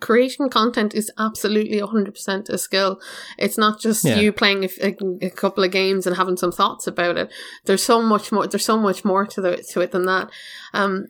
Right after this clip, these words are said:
Speaker 1: and I al-, I just think people who create content are just so important in general. How, how would we know about things? How would we have ideas?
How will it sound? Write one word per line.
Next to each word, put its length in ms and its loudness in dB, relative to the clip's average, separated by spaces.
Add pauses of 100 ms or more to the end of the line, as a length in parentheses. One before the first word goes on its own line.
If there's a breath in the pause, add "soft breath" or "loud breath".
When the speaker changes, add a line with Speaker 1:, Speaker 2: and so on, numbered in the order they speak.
(140)
Speaker 1:
and 100 4
I 60 6
al-, 260 4
I 120 0
just 240 -4
think 180 0
people 200 2
who 40 4
create 240 -2
content 320 0
are 100 0
just 220 -2
so 140 2
important 420 -2
in 120 -2
general. 500 0
How, 260 0
how 160 2
would 140 0
we 100 0
know 160 2
about 220 0
things? 340 -2
How 120 0
would 180 0
we 100 4
have 220 -2
ideas? 640 0